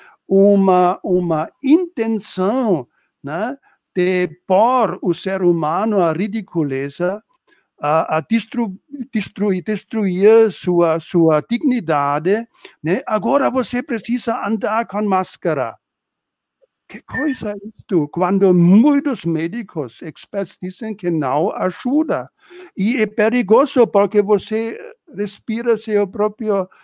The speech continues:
respiração e, e C O dois. Já?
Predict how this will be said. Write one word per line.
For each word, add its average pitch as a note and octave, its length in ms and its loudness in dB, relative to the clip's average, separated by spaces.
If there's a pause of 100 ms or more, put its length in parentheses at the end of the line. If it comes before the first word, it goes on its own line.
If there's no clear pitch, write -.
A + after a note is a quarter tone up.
(200)
respiração G3 920 -2
e, E3+ 400 -6
e F3 60 -6
C E3+ 200 -2
O E3+ 80 0
dois. D#3 500 -6 (400)
Já? C3+ 300 -6